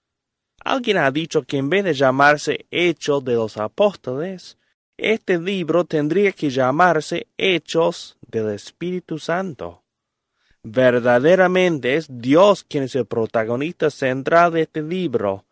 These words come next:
tal como lo es de toda la Biblia.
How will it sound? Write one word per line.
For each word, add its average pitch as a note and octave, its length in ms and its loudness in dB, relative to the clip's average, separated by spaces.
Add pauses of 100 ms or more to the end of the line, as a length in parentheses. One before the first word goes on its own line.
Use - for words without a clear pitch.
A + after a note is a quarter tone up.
(400)
tal F3+ 360 2
como C#3+ 240 0
lo B2 180 2
es F#3 380 -4 (220)
de C3+ 160 -2
toda F#3+ 420 0
la F3+ 120 -6
Biblia. F#2+ 640 -10